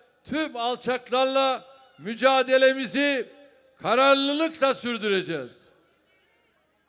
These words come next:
Bu vesileyle dünkü hadise sonrasında farklı mecralardan geçmiş olsun dileklerini ileten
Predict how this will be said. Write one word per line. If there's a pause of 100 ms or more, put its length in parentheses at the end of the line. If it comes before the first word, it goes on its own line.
(120)
Bu
vesileyle (880)
dünkü
hadise
sonrasında (580)
farklı
mecralardan (500)
geçmiş
olsun
dileklerini
ileten